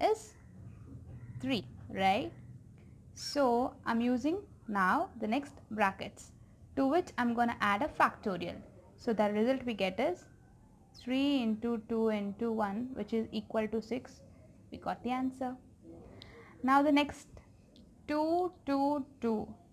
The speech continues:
three are identical. So we already know, like, two threes are, is six, so we can add up. We can put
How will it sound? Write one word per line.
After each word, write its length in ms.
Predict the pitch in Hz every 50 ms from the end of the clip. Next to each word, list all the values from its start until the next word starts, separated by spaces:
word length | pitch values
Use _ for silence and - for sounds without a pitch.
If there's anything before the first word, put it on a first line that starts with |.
| - - - - - - - - - - -
three 400 | - 247 262 262 269 277 285 285 -
are 180 | 247 254 - - -
identical. 680 | 214 208 208 214 202 190 190 180 - 190 180 175 180 202
So 400 | - - - 233 220 220 220 220 220 - - - - - - - - - - - - - - -
we 140 | 285 277 285 -
already 320 | 269 262 277 285 - 427 466
know, 180 | 440 381 370 370
like, 220 | 359 349 349 - - - - - - -
two 240 | - - - - 262
threes 340 | 277 - - 269 269 277 254
are, 160 | 294 294 - -
is 120 | 208 233 226
six, 320 | - - 196 196 - -
so 280 | - - 208 196 196 202
we 80 | 214 214
can 180 | 208 214 208 - -
add 260 | - 180 170 160 170
up. 140 | 160 - - - - - -
We 80 | - 185
can 180 | - 208 202
put 300 | 196 - 214 208 - -